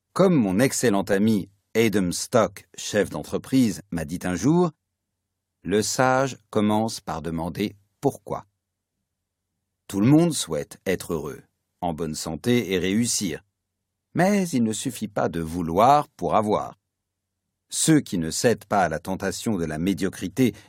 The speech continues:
et obtiennent tout ce qu'ils souhaitent dans la vie sont poussés par un pourquoi extraordinairement impérieux. Ils se sont fixés un but très clair dans la vie,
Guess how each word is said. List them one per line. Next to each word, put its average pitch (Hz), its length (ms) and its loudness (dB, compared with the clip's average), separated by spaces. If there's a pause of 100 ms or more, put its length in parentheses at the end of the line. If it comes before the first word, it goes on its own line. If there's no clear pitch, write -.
(120)
et 107 140 4
obtiennent 98 480 0
tout 135 200 -2
ce - 140 -2
qu'ils 80 240 -6
souhaitent 85 260 -2
dans 82 120 -4
la 85 140 -2
vie 160 240 -2 (440)
sont 151 300 2
poussés 165 460 -2
par 120 280 -2
un 113 100 -2 (180)
pourquoi 117 640 -2 (340)
extraordinairement 92 1300 -2 (240)
impérieux. 90 600 -4 (760)
Ils 156 140 2
se - 140 2
sont 160 180 2
fixés 165 440 -2
un 117 140 4
but 98 240 -6
très - 240 2
clair 113 280 2
dans 82 100 -4
la 78 140 -6
vie, 101 240 -8